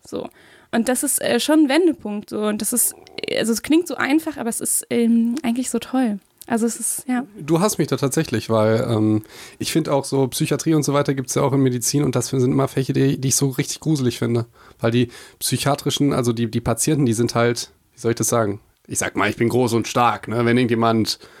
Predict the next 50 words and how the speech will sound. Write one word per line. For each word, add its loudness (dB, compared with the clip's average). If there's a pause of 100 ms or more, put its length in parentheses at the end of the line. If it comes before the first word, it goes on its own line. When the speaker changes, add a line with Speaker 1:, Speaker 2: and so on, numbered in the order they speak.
(460)
Speaker 2:
mit -8
mir 2
boxen 0
will, 4
dann 2
okay. 0 (240)
Aber 2
wenn 4
der 2
halt 0
psychisch -2
irgendwie 2 (100)
du 0
den 2
nicht 0
einschätzen 0
kannst, -2 (240)
ich -18
hab -18
so -6
Angst -2
vor -2
den 0
Patienten. -4 (240)
Das 2
ist 6
Speaker 1:
Echt? 0
Speaker 2:
ja, 2
die 0
sind 0
auch -6
absolut -6
unberechenbar. 0 (440)
Ich, -10 (120)
ich -6
Speaker 1:
Hast -2
du 2
denn 4
da 2
schon 0
mal 2
gearbeitet? 0
Vielleicht 0
ist -2
das 0
auch 0
ein 2
Vorurteil -2
von -2
dir. 2